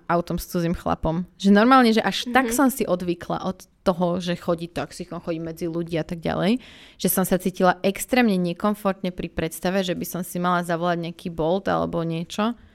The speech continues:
Speaker 1: a ísť sama.
Speaker 2: Mm.
Speaker 1: A pritom reálne asi
Speaker 2: Áno.
Speaker 1: ti nič nehrozí, hej, však je to nejako
Speaker 2: Ale,
Speaker 1: poistené alebo
Speaker 2: no,
Speaker 1: niečo,
Speaker 2: tak
Speaker 1: ale mám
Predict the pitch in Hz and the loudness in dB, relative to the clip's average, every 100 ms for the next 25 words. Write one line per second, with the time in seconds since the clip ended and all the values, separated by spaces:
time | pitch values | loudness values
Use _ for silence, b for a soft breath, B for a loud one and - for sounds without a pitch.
0 | b b b - - 165 170 - - - | b b b -8 -6 -6 -8 -10 -12 -4
1 | 160 151 156 _ _ _ _ _ - 226 | -4 -4 -6 _ _ _ _ _ -14 -10
2 | 233 285 _ _ _ 196 - 220 240 240 | -8 -10 _ _ _ 2 4 6 8 6
3 | 208 - _ _ _ _ _ _ 226 240 | 2 -8 _ _ _ _ _ _ 8 12
4 | 247 226 220 233 247 233 202 220 196 185 | 12 10 6 4 2 0 0 0 -2 -4
5 | 220 196 185 175 185 175 175 - 196 175 | -2 -2 -4 -4 -4 -6 -6 -4 -6 -4
6 | 196 226 214 208 208 190 165 156 190 247 | -4 2 2 2 -4 -2 -2 -2 -2 -2
7 | 180 170 170 | 2 2 2